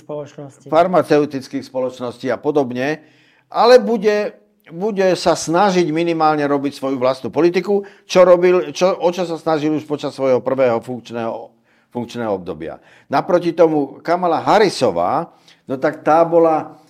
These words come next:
Speaker 2: vyslovený produkt tohto podzemného štátu amerického. Čiže ona by robila len to, čo by, čo by jej nejakým spôsobom, e, naznačil, že má robiť tento, e, podzemný štát.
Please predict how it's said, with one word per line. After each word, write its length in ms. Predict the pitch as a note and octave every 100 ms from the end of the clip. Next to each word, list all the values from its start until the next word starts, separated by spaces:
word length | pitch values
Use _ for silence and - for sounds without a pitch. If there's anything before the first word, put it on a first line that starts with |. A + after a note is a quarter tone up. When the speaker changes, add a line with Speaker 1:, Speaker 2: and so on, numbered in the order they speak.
| _
Speaker 2:
vyslovený 800 | A#2+ G3+ - F3+ F3 D3 C#3+ C#3
produkt 640 | C3 C#3 D#3 D3 D3 - -
tohto 480 | D3 D3 - C#3 B2+
podzemného 640 | C3 B2+ C3 B2 B2+ A#2
štátu 480 | A2+ A#2 A2 A2+ A2+
amerického. 480 | A2 A2 - B2+ B2+
Čiže 560 | C#3+ D3 C3+ - _ _
ona 240 | E3 F#3
by 200 | F3+ E3+ E3 - - _ _ _ _ _ _ _ _ _ -
robila 480 | C3 A3 G#3+ F#3 D#3
len 320 | D#3+ A#3 G#3 -
to, 480 | F#3 F#3 F#3 - _
čo 160 | - D#3+
by, 480 | D#3+ D#3 - - -
čo 220 | - C#3+
by 120 | C3+ C#3
jej 260 | B2+ A#2+ A#2+ A#2 - _ _ _ _ _ _ _ _ _ _ D3+
nejakým 400 | E3+ D#3+ D#3 C3
spôsobom, 600 | - D3+ D3+ C#3+ C3 C3
e, 60 | A#2 - _ _ _ _ _ _ _ _ - G#2+ G2+ F2+ _ _ _
naznačil, 640 | A#2+ D#3+ D3 D#3 D3+ - C#3+
že 160 | B2 C3+
má 160 | B2+
robiť 720 | B2 B2+ C3+ - - _ _
tento, 560 | C#3 C#3+ - B2+ B2 -
e, 160 | A#2 A#2
podzemný 500 | G#2+ B2+ B2 A#2 A2+
štát. 540 | - - F#2+ D#2 -